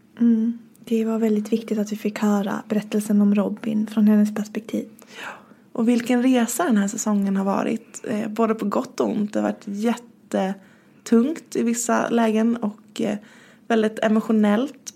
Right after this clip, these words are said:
Speaker 2: både kärleksmässigt, eh, men också, ja, väldigt tunga bitar.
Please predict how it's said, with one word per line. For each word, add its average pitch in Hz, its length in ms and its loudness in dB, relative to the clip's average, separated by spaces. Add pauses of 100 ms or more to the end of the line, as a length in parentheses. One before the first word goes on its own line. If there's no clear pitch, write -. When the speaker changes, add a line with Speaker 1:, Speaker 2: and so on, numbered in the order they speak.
Speaker 2:
både 220 320 0
kärleksmässigt, 226 1200 -2 (180)
eh, 208 380 -2 (160)
men 208 260 -2
också, 208 480 -6 (1040)
ja, 240 300 0
väldigt 233 260 0
tunga 233 300 2
bitar. 262 320 -4